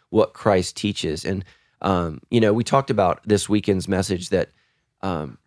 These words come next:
you know, Jesus wasn't flippant with his life. And, and I think so many Christians are. They're flippant with their life, and they say, "Well, God's in charge, and so I'm gonna act like an idiot." Well,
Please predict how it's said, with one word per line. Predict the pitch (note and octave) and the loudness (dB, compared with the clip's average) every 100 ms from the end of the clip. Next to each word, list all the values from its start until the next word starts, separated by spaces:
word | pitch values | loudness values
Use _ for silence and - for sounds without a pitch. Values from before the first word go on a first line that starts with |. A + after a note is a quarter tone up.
| _ _ - | _ _ -2
you | A2+ | 2
know, | G#2+ | 2
Jesus | F2+ C3+ F3+ D3 | 4 2 2 -2
wasn't | - C3+ A2+ _ _ | 2 2 2 _ _
flippant | - B2+ - G2 - - | 2 2 2 -2 -4 -4
with | F#2+ | -2
his | E2 D#2 | -2 -2
life. | D2+ - - - | -4 -4 -8 -2
And, | A2+ | 0
and | A#2+ | 2
I | A#2 | -2
think | B2+ C3 | -4 -4
so | - C3+ | -2 0
many | C#3+ D3 | 2 2
Christians | - A#2 - G2 E2+ | 0 -4 -2 -6 -4
are. | G2 G2 | -2 0
They're | E2 C2 | -2 -6
flippant | - - C#3 C#3+ - | -6 2 2 2 -4
with | A#2 | -2
their | A2+ | 0
life, | G2 F#2 F#2 | 2 0 -4
and | |
they | F#2 | -6
say, | G2+ | 0
"Well, | A2 | 0
God's | A2 A2 G2+ | 4 2 0
in | F#2+ | -2
charge, | G2+ F2+ | 0 0
and | F2 | -2
so | A2+ | 0
I'm | B2+ | 2
gonna | C3 - | 2 2
act | G#2+ - | -2 -2
like | F#2+ | -6
an | D2 | -2
idiot." | G#2 G2 - | 0 0 2
Well, | A#2 D3 | 2 2